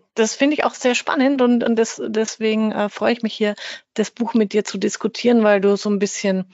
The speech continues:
ich will jetzt mal sagen, die Twitter-Rolle hast. Äh, auf der einen Seite bist du zwar angestellt,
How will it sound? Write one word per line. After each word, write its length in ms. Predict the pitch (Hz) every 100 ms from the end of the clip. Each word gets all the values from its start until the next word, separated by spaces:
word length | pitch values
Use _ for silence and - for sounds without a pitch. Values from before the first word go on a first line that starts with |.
| - _
ich 400 | - 196 190 - -
will 100 | 175
jetzt 220 | 180 175
mal 80 | 165
sagen, 200 | 156 151
die 160 | 151
Twitter-Rolle 1160 | - - 156 190 277 254 247 233 208 208 247 240
hast. 380 | 254 285 - -
Äh, 60 | 208
auf 200 | 175 -
der 120 | -
einen 180 | 190 196
Seite 200 | 180 180
bist 280 | 190 -
du 60 | -
zwar 240 | - -
angestellt, 640 | 180 247 277 - 240 262